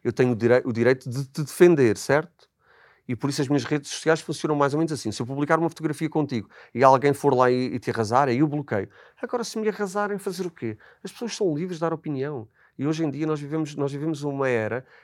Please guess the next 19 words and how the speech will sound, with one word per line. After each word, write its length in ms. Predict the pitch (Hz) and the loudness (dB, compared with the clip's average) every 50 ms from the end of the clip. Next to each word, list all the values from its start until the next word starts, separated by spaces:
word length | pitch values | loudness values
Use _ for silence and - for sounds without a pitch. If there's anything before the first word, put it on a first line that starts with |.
| _ - | _ -8
em 80 | 131 | -6
que 80 | 127 - | -4 -4
as 80 | 147 - | -6 -6
pessoas 240 | - - 156 131 | -4 -6 -4 0
acham 320 | 143 147 156 147 - 160 160 | 0 0 0 -2 -4 -8 -8
que 100 | 156 - | -8 -6
têm 300 | - 120 113 107 113 123 | -4 -4 -2 -2 -2 -4
opinião 340 | 143 143 - 156 190 208 196 | -6 -6 -4 -2 -2 -2 -2
sobre 240 | 196 - 170 - | -2 -6 -10 -8
tudo. 240 | - 107 104 - _ _ _ _ _ _ _ _ _ _ _ _ | -10 -12 -12 -12 _ _ _ _ _ _ _ _ _ _ _ _
Nós 220 | - 208 233 220 | 2 4 4 4
somos 280 | - - 233 220 190 - | 4 2 2 2 0 -2
todos 540 | - _ _ 226 226 226 220 220 214 220 - | -6 _ _ 2 4 6 6 6 4 2 -2
especialistas 600 | - - - - 170 165 180 202 - - 165 151 | -8 -8 -4 -2 0 0 0 0 -2 -4 -4 -4
em 60 | 151 | 0
qualquer 280 | - 160 151 - 143 120 | 0 0 0 0 -4 -6
coisa. 340 | - 107 98 98 120 127 - _ _ _ _ _ _ _ _ _ | -6 -8 -8 -8 -10 -16 -20 _ _ _ _ _ _ _ _ _
Então, 220 | - - _ 349 320 | -20 -20 _ -12 -10
olha, 220 | 320 302 294 294 | -10 -10 -10 -12